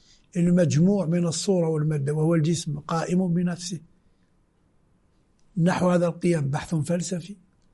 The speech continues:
العقول كذلك والنفوس أمور قائمة بنفسها، إذن يصدق عليها أنها جواهر. لماذا؟ لأن عندها هذا التشاؤم.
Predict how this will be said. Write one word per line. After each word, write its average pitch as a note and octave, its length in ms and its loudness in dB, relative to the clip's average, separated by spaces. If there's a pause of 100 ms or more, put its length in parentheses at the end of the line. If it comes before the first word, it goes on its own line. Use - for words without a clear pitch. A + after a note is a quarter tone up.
(120)
العقول F#3 760 4
كذلك E3+ 560 0
والنفوس E3+ 920 -2 (1200)
أمور F3 380 2
قائمة D#3 440 -4
بنفسها، C#3 600 -8 (100)
إذن F#3 320 0
يصدق D#3+ 480 -2
عليها E3 240 -2
أنها C#3+ 260 -2
جواهر. C#3 500 -8 (340)
لماذا؟ F3 440 2
لأن D3+ 240 0
عندها F3 300 0
هذا G3+ 100 0
التشاؤم. G3+ 680 -4